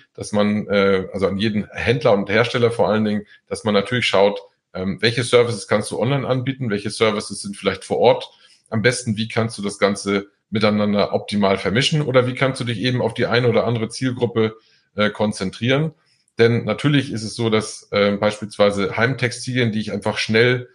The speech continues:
haben möchte, eine Bettwäsche beispielsweise, da wähle ich mir vielleicht das Motiv aus und habe mit zwei Klicks das Ganze im Warenkorb und lasse es mir liefern. Da will ich vielleicht gar nicht mehr rausfahren.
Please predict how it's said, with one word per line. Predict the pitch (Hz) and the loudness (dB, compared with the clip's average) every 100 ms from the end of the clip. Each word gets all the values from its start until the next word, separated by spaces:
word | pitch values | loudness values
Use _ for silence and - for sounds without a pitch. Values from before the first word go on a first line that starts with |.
| _ - | _ 2
haben | 110 131 | 4 4
möchte, | 123 123 113 | 2 0 0
eine | 104 92 | 0 2
Bettwäsche | 131 - 120 120 | 0 2 0 2
beispielsweise, | 110 113 - 104 104 107 | 0 0 -2 -2 0 0
da | 101 101 - - | 2 0 0 -10
wähle | 98 117 120 | -6 -4 0
ich | |
mir | 117 | 0
vielleicht | - 110 | 2 0
das | 104 113 | 0 -6
Motiv | 101 165 165 | -2 -2 0
aus | 131 139 139 - - - | 4 4 2 -8 -16 -2
und | 117 | 0
habe | 120 | 0
mit | 117 | -4
zwei | - 117 127 | 0 2 4
Klicks | 120 131 - | 0 -6 -6
das | 117 - | -6 0
Ganze | 113 117 | 0 2
im | 104 104 | 0 2
Warenkorb | 107 135 131 131 127 | 2 2 2 2 2
und | 110 | 2
lasse | 113 113 | 0 0
es | 110 | -2
mir | 101 | 0
liefern. | 135 147 160 | 0 0 0
Da | 135 101 123 | 0 -4 -4
will | 127 | -4
ich | 123 | 0
vielleicht | 113 117 | -2 2
gar | 107 | 0
nicht | 104 104 | 0 -2
mehr | 98 | 0
rausfahren. | 104 147 - 147 170 | 2 2 0 0 0